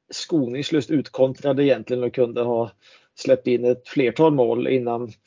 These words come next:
Moukoko själv blir serverad en, en smörpassning in av en Union-försvarare och kan göra segermålet för oss. Så att, eh,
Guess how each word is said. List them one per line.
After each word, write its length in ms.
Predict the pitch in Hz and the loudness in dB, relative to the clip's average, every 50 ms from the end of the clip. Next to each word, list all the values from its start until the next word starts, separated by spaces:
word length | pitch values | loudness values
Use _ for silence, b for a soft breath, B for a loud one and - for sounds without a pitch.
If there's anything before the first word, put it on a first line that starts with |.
| b b b b b b b b _ - | b b b b b b b b _ -6
Moukoko 540 | 135 131 127 - 127 127 117 - - 123 113 | -4 -4 -2 0 0 0 0 0 -4 -4 0
själv 240 | - 120 117 113 | 0 0 0 0
blir 320 | 117 123 127 110 - 135 123 | 0 0 0 0 0 -4 -6
serverad 680 | - - - 135 113 110 117 117 127 147 147 135 131 | -2 0 0 0 2 2 2 4 4 4 2 2 4
en, 240 | 135 131 131 131 127 | 4 4 2 2 -2
en 460 | - - 127 123 123 123 127 117 110 | -6 -4 -4 -4 -4 -4 -6 -8 -10
smörpassning 640 | - - 151 135 117 - - 127 123 - 151 143 135 | -6 0 2 2 2 2 2 -2 -2 -2 -4 -4 -4
in 140 | 123 117 117 | -4 -2 -2
av 160 | 120 117 120 | -2 0 0
en 100 | 123 120 | 0 0
Union-försvarare 920 | 123 123 123 123 127 123 123 113 104 104 - - 139 123 123 135 139 131 127 | 0 0 0 0 0 0 0 -2 -4 -8 -4 -2 0 2 2 4 4 4 2
och 140 | 123 - - | 2 0 0
kan 280 | 135 123 120 120 113 | 0 0 0 -2 -6
göra 280 | 110 - - 139 123 117 | -6 -2 2 2 2 2
segermålet 560 | - 143 131 117 113 117 117 117 117 120 113 | 2 2 0 2 0 -2 -4 -2 -2 -4 -2
för 160 | - 117 104 | -2 -4 -4
oss. 140 | 101 104 - | -2 -4 -6
Så 100 | - 120 | -8 -10
att, 220 | 113 - _ - 139 | -12 -14 _ -6 -2
eh, 180 | 127 117 113 | -2 -2 -2